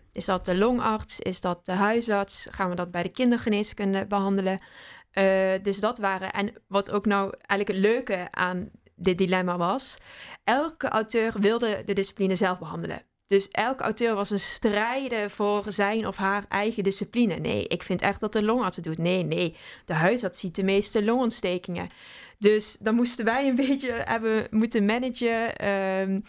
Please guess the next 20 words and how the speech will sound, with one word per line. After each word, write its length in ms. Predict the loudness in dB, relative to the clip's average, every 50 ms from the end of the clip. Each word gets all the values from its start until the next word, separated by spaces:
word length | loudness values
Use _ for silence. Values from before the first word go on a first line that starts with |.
| -12 -20 -20 -20 -18 _
tussen 280 | 2 2 2 2 -2
de 60 | -4 -4
verschillende 360 | -2 0 0 2 2 2 0
auteurs. 520 | 0 -2 -2 0 0 0 0 0 -2 -4
En 100 | -2 -2
dat 120 | -2 0 0
was 200 | 0 0 0 0
juist 340 | 2 2 2 2 0 -2 -2
leuk, 260 | -4 -2 -2 -4 -2
want 160 | -2 -2 -2 0
iedereen 480 | 0 2 2 2 2 2 0 -2 -2 -8
ging 440 | -14 -16 0 2 2 2 2 -2 -4
echt 200 | -4 -4 -4 -2
voor 200 | -2 0 0 2
zijn 300 | 2 0 2 2 0 -2
of 60 | -4
haar 220 | -2 -2 0 0 0
eigen 240 | -2 -2 0 0 2
hoofdstuk. 600 | 2 2 2 0 -2 0 0 0 0 -2 -8 -14 _ -20 -20 -20 -20 -20 -20 -20 _ _
Ehm, 120 | _ 0